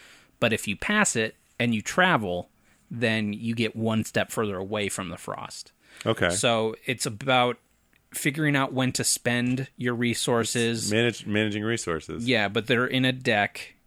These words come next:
Speaker 1: and there are things that you can buy that I guess would be considered crafting, like turn this wood and these two fruits into this card.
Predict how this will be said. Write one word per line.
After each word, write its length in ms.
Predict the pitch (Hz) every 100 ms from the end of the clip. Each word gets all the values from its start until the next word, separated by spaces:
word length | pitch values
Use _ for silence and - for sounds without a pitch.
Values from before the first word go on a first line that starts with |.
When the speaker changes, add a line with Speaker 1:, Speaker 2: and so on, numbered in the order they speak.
| -
Speaker 1:
and 400 | 117 113 107 -
there 200 | 127 117 110
are 60 |
things 340 | - 123 127 113
that 140 | 120
you 100 | 123
can 220 | - 120
buy 600 | 104 95 101 117 123 143 _ _ _ _ -
that 200 | 117 117
I 80 | 117
guess 260 | 113 104 120
would 140 | 107
be 100 | 117
considered 500 | - 117 135 117 113
crafting, 460 | - 107 - 123 117
like 180 | 104 -
turn 260 | 131 117
this 200 | 110 -
wood 360 | 110 113 113 113
and 160 | 107
these 140 | 104 -
two 200 | - 113
fruits 420 | - 107 107 -
into 280 | 107 - 104
this 300 | 95 98 -
card. 480 | - 92 87 92